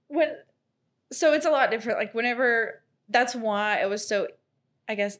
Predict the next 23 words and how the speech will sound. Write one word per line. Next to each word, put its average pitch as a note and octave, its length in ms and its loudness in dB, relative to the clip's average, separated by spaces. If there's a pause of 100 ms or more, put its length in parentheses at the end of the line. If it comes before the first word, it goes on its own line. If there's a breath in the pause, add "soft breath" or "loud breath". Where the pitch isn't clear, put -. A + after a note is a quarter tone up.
(160)
easy, A3+ 580 -4
like, G3+ 300 0 (100)
working B3+ 260 -2
in A3+ 140 -2
a G#3+ 60 -4
space G#3 360 -2
where G3+ 120 -4
it's F#3+ 260 -8
like, F#3+ 360 -2 (460)
"I F#3+ 160 -2
did F#3 240 -4
it, E3+ 240 -4
I G3+ 100 -4
stage G3 500 -4
it, F#3+ 320 -6
I G3 100 -2
sell F#3+ 480 -2
it, F3+ 300 -2
I'm G3 180 -2
selling F#3+ 600 0
my F#3 520 -6 (220)
vision." B3+ 680 -4 (540 loud breath)
So G#3 1000 4